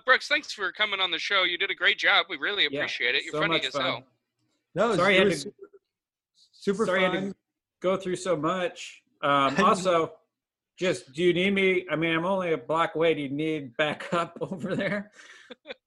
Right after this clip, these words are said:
Speaker 3: I don't know. I just, just got my car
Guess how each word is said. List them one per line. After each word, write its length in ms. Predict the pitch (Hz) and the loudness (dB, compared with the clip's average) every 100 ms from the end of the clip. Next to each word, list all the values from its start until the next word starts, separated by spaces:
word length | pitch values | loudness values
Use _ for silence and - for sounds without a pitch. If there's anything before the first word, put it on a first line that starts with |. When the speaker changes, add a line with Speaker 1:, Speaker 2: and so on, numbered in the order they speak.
| 247 | -10
Speaker 3:
I 40 | 202 | -6
don't 220 | 156 135 | -6 -8
know. 480 | 131 139 139 139 - - - _ | -8 -4 -2 -4 -6 -14 -20 _
I 120 | - | -8
just, 320 | 170 190 - - _ - - | -4 -4 -6 -10 _ -20 -2
just 260 | 196 196 | 2 2
got 180 | 196 160 | 0 -4
my 80 | 151 | -4
car 460 | - - 151 151 | -6 -4 0 0